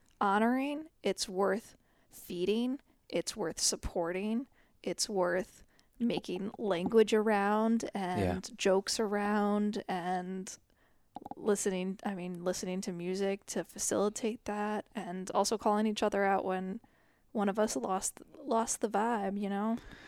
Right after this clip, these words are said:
Speaker 2: And w-, what's, uh, I think what's crazy about that and worth pointing out for any artistic journey is it didn't start off like that. Uh, I don't think we still know what the Church of Chill is.
Speaker 1: No.
Speaker 2: And, and I don't, I,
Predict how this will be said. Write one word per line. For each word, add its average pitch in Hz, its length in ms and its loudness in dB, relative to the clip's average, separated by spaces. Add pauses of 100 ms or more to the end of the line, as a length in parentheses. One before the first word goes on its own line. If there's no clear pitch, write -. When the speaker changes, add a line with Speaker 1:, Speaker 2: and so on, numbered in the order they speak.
(320)
Speaker 2:
And 107 260 6
w-, 107 220 4
what's, - 440 4 (280)
uh, 82 340 -2 (140)
I 90 80 -2
think 95 240 -2
what's 87 160 2
crazy 92 380 4
about 92 220 8
that 95 220 10
and 87 240 0
worth 90 440 4 (120)
pointing 90 420 0
out 90 400 -2 (520)
for - 340 4
any 90 300 0
artistic 87 580 -2
journey 92 480 -2
is 90 140 -2
it 90 100 0
didn't 92 200 2
start 87 300 6
off 87 240 4
like 87 220 2
that. 87 380 -4 (260)
Uh, 98 220 -6
I 92 120 0
don't 98 180 0
think 95 220 -2
we 95 120 4
still 98 280 6
know 90 180 2
what - 160 -2
the - 80 -2
Church - 260 -2
of - 80 -16
Chill - 320 -2
is. - 360 -6 (360)
Speaker 1:
No. 175 640 -4
Speaker 2:
And, 90 240 0
and 90 220 0
I 87 100 2
don't, 90 220 4
I, 90 100 2